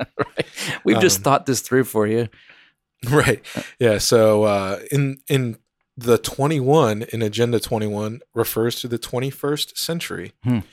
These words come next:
Speaker 2: Uh, it has been affirmed and had a few modifications at subsequent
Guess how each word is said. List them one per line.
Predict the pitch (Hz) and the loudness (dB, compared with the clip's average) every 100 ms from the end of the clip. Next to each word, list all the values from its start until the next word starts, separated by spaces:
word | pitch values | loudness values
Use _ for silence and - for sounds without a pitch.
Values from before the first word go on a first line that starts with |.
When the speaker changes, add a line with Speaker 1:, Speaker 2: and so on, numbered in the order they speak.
| _ - _ _ _ | _ -20 _ _ _
Speaker 2:
Uh, | 110 104 104 | -4 -2 0
it | - | 2
has | 127 117 | 2 2
been | 127 | 0
affirmed | 113 - 135 143 175 185 - | 0 0 2 2 2 -2 -6
and | 110 | -2
had | 110 | 0
a | - | -2
few | - 135 | -2 0
modifications | 147 135 139 135 - 107 104 110 107 | 2 2 2 -4 -4 -4 -4 -8 -8
at | 92 | -6
subsequent | - 107 95 113 - 98 | -4 -4 -6 -8 -8 -10